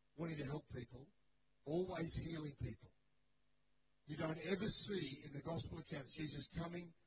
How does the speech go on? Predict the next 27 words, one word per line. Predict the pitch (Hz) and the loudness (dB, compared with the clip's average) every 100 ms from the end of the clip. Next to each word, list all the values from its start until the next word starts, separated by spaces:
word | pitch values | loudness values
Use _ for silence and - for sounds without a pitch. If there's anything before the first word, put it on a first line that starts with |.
| - - | -20 -16
across | 135 - 151 143 - - | -4 0 2 0 -4 -8
a | 131 | -10
sick | - 175 - | -8 -6 -4
person | 117 113 117 113 131 | -6 -6 -12 -16 -18
and | 127 | -12
saying, | - 143 139 131 131 - - - _ _ _ _ - | -8 -6 -4 -6 -8 -16 -20 -20 _ _ _ _ 2
"Your | 165 214 | 6 6
sickness | - - - 131 127 | 4 0 -4 -10 -12
is | - - | -14 -8
God's | 131 131 - | -6 -4 -6
will. | 117 110 - - - _ _ _ _ _ _ _ _ - | -8 -8 -16 -20 -20 _ _ _ _ _ _ _ _ -8
I've | 127 127 | -6 0
healed | - 214 185 | 2 4 4
this | 185 - | 2 2
one, | 143 143 147 185 _ _ - _ - | 0 -2 -4 -8 _ _ -20 _ -6
but | 135 | -4
I'm | 139 - | -4 -4
sorry, | - 165 143 | -2 0 2
you're | 156 | 2
gonna | 165 160 | 2 0
have | 156 | 0
to | 151 | -2
live | 143 151 | 0 0
with | 139 | 0
that | - 131 | -2 -6
one | 131 131 | -8 -10
because | 131 127 - | -8 -8 -10